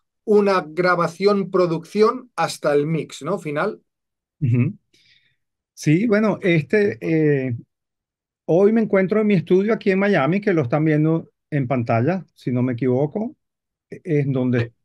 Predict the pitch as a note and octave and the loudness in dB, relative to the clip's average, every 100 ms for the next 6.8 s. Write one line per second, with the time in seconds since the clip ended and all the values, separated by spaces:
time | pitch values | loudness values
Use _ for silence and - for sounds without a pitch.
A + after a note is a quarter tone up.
0 | _ D3 - D3+ D3 C3+ A#2+ B2+ A#2 - | _ -20 -10 -2 0 0 0 -2 -2 0
1 | F3 G3+ G3 F3 E3 D#3+ D#3+ C#3 B2 A#2 | 2 2 0 -2 0 2 2 0 -2 -2
2 | C3+ B2+ C3+ C3 - B2 A#2+ - C3+ B2 | -2 -2 -2 -4 -8 -6 -6 -4 -4 -2
3 | A#2+ C3+ B2+ B2+ C3+ D#3+ C3 D#3 D3+ G3 | -2 -4 -4 -4 -4 -4 0 2 2 0
4 | G3+ _ _ _ _ _ - D#3 D3 C#3 | -6 _ _ _ _ _ -2 2 4 2
5 | C3+ C3 B2 A#2+ - _ _ _ _ _ | 2 2 0 0 -8 _ _ _ _ _
6 | _ E3 E3 D3+ F#3 F3+ A3 | _ 0 2 2 0 -2 -2